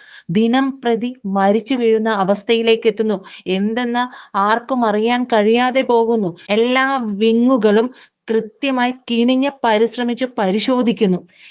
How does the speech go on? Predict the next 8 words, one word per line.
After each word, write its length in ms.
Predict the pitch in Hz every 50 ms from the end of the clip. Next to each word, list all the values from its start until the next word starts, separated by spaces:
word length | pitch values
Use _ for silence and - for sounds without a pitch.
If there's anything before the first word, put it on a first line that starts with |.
| - 170 170
എത്രയോ 300 | 175 - 220 233 226 226 226 226 214
നാളുകൾ 360 | 196 202 208 214 208 214 214 214
എടുക്കാം 340 | 208 202 208 220 208 202 190 190
ഒരുപക്ഷേ. 420 | 196 190 202 202 - - 214 185 - - - - 220 226
ഇവരെ 180 | 254 277 285 285 - 233
കണ്ടുപിടിച്ചില്ലായിരുന്നുവെങ്കിൽ 1200 | 208 208 208 233 220 233 226 226 - 240 226 226 220 214 220 220 214 214 214 208 190 180 185 185 - 190 180
എത്രയോ 340 | 180 - 208 214 214 214 220 214 202 196
നാളുകൾ 460 | 185 185 185 196 202 214 202 208 202